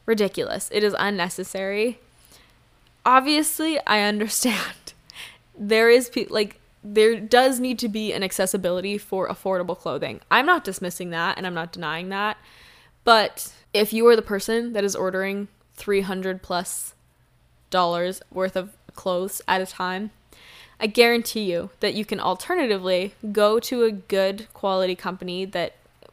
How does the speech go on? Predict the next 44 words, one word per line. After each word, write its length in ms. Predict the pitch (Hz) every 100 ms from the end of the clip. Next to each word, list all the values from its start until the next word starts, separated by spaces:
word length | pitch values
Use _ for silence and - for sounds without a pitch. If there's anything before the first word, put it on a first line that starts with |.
| _
e-, 120 | - - -
ethically 400 | 247 277 269 247
sources 360 | 226 202 202
their 100 | 190
material 480 | 185 185 185 185 180
and 180 | 110 180
pays 260 | - 247 240
livable 320 | 220 202 190
wages 440 | 180 180 180 165 -
and 400 | 190 180 180 180 - - - - _ _ _ -
has 280 | 233 240 -
suitable 320 | 226 208 196
work 220 | 180 180
environment, 340 | 196 185 185
like, 220 | - 185 _ _ _ _ -
all 140 | 196
of 80 | 214
that, 360 | 196 190 - - _ 208
and 160 | 214
spend 320 | - 190 185
fifty 400 | - - 202 -
dollars 280 | 175 - 170
on 120 | 180
a 40 | 160
t-shirt 480 | - 185 - - - _ _ -
instead 360 | 202 202 - 185
of 120 | 180
two 200 | - 247
dollars 340 | 247 247 226 208
on 160 | 190
one 320 | 185 175 185 -
that's 180 | 196 -
gonna 140 | 185
fall 200 | - 208
apart 240 | 220 220 202
after 280 | 190 190
a 80 | 185
wear 420 | 185 175 170 175 - _ _ _ _ _ -
and 120 | 208
you're 100 | 185
never 220 | 170 175
gonna 120 | 170 175
see 200 | - 156
again, 280 | - -